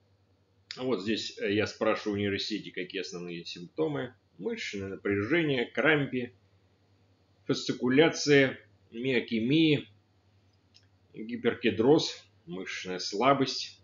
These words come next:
усталость и боль в мышцах. Всё это в том или ином сочетании может встречаться при нейромиотонии.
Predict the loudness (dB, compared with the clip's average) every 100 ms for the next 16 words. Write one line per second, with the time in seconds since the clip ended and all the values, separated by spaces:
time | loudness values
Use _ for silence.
0 | _ -14 -4 0 0 -2 -6 -14 -8 -6
1 | -6 -4 4 6 6 4 0 0 -4 -14
2 | -20 _ _ _ _ _ _ _ -14 2
3 | 6 6 4 2 4 4 6 4 2 0
4 | -4 -8 -6 0 2 2 0 -2 -4 -6
5 | -8 -8 -4 -4 -2 -6 -8 -6 -6 -6
6 | -12 -6 -2 0 -2 -4 -8 -8 -4 -2
7 | -2 -4 -10